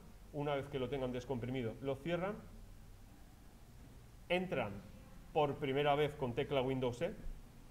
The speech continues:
ya a partir de este momento no pueden utilizar el ratón. Tienen que llegar aquí, hasta aquí, meterse aquí dentro, ordenar por nombre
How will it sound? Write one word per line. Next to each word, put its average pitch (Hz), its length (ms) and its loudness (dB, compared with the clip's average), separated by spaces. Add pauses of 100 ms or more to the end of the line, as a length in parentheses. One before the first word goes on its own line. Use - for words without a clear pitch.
(560)
ya 165 140 6
a 160 80 4
partir 151 300 2
de 143 40 2
este 151 140 -2
momento 151 480 0
no 170 300 0
pueden 175 300 0
utilizar 139 580 0 (120)
el 170 240 2 (880)
ratón. 117 420 2 (340)
Tienen 175 320 2
que 143 100 4
llegar 123 500 4 (440)
aquí, 180 440 -2
hasta 131 180 -2
aquí, 208 340 0
meterse 156 640 2
aquí 127 220 0
dentro, 156 420 0 (760)
ordenar 170 640 8
por 131 220 4
nombre 160 400 2